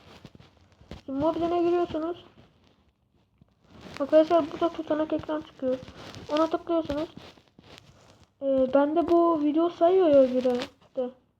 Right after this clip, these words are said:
şu, e, durdurma şeyinin altında.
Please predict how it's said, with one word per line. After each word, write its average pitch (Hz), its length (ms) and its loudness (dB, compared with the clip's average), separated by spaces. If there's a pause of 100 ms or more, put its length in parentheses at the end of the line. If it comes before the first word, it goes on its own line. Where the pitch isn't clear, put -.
(240)
şu, 262 300 -6 (1500)
e, 269 40 -12
durdurma 254 680 -2
şeyinin 254 280 -4
altında. 254 500 -10